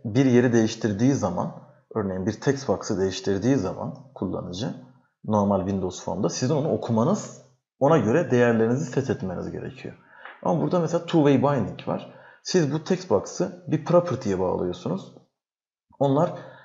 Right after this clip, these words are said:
e, iki tarafta da mesela eşleniyorlar. Buradan değiştirdiğinizde property değişiyor, property değiştirdiğinizde burası değişiyor gibi. Böyle, e, bir izleme, observable dediğimiz bir tasarım deseni,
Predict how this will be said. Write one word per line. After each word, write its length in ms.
e, 420
iki 180
tarafta 420
da 340
mesela 480
eşleniyorlar. 720
Buradan 300
değiştirdiğinizde 720
property 460
değişiyor, 360
property 460
değiştirdiğinizde 680
burası 300
değişiyor 380
gibi. 360
Böyle, 240
e, 60
bir 320
izleme, 720
observable 680
dediğimiz 520
bir 200
tasarım 420
deseni, 340